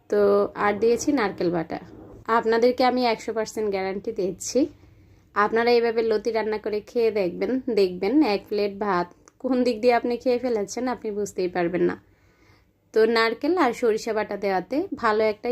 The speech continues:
স্মেল বের হয়েছে, সেটা আমি, আপনি না যদি, মানে, প্র্যাকটিক্যালে না দেখেন সেটা আমি বোঝাতে পারবো না। তো যাই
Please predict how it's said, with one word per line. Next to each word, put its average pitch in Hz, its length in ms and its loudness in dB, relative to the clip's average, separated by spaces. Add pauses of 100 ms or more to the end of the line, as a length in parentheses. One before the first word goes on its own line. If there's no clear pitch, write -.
স্মেল 240 420 -6
বের 196 260 0
হয়েছে, 185 360 -2 (160)
সেটা 214 380 0
আমি, 190 280 0
আপনি 202 280 0
না 196 200 2 (360)
যদি, 202 260 -2 (880)
মানে, 196 160 0
প্র্যাকটিক্যালে 233 540 2
না 220 180 2
দেখেন 190 380 -2
সেটা 220 320 -2
আমি 180 200 0
বোঝাতে 214 280 -2
পারবো 175 340 -2
না। 175 140 0 (280)
তো 220 100 -2
যাই 214 220 4